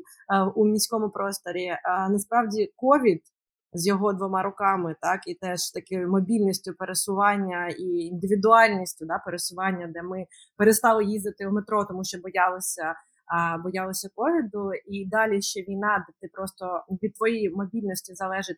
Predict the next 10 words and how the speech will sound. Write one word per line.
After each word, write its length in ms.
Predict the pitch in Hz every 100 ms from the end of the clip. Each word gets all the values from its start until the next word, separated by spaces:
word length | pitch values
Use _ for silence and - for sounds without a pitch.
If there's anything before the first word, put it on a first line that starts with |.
| _
твоє 300 | 196 190 196
життя. 480 | 170 180 - 240 320 - _ - - _ -
А, 260 | 185 190 185
вона, 460 | 208 233 262 254
е, 520 | - 190 190 190 185 190
в 40 |
Україні 600 | - 208 262 302 214 180
зробить, 600 | 175 208 214 196 196 - 185
е, 180 | 180 170
цей 460 | - 202 185 175